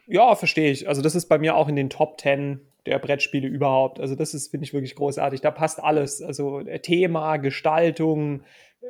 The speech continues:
Komplexität, Regel, Innovation. Das ist einfach alles geil. Also das ist einfach super geil. Es ist halt gemein. Also es kann sein, wenn man das das erste oder zweite Mal spielt, dass man richtig auf den Sack kriegt.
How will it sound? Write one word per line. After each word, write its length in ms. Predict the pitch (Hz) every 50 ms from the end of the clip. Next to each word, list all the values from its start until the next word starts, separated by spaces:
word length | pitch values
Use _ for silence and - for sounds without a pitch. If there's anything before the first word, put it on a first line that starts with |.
| - _ _ _
Komplexität, 1080 | - 160 160 147 143 151 147 - - 131 - - 160 160 170 170 165 160 156 143 143 - - - - - 151 147 175 202
Regel, 920 | 202 165 147 165 180 180 185 185 165 147 165 160 151 151 151 151 147 147 147 _ _ _ _ _ _ _ _ _ _ _ _ _
Innovation. 1160 | _ - - 165 165 143 151 - - - - - 160 160 165 170 170 170 170 156 151 151 147 139
Das 200 | 143 - - -
ist 80 | - 185
einfach 220 | 175 180 208 214
alles 240 | 233 269 349 - -
geil. 340 | 208 226 262 330 190 143 143
Also 180 | - - -
das 180 | 165 160 - -
ist 80 | 170
einfach 300 | 170 - 170 - 180 170 -
super 640 | - - - 208 269 285 - - 180 170 180 175
geil. 300 | 156 165 165 160 147 143 147
Es 120 | - -
ist 140 | 196 - -
halt 240 | 196 180 165 139 -
gemein. 600 | 151 143 139 135 156 196 240 302 359 359 330 -
Also 200 | - 147 127 131
es 80 | -
kann 160 | - 160 147
sein, 220 | 139 156 156 170 170
wenn 300 | 156 151 139 - 151 147
man 100 | 147 -
das 120 | - - -
das 100 | 139 -
erste 320 | - - 160 - - 165
oder 120 | 147 143
zweite 280 | 143 - 151 143 - 147
Mal 140 | 139 139 139
spielt, 240 | - - 170 175 170
dass 140 | 151 -
man 160 | - 139 135 135
richtig 460 | 127 151 185 - - - 165 147 151
auf 100 | 151 -
den 120 | - 143 135
Sack 240 | - 147 170 -
kriegt. 380 | - - 185 190 196 190 -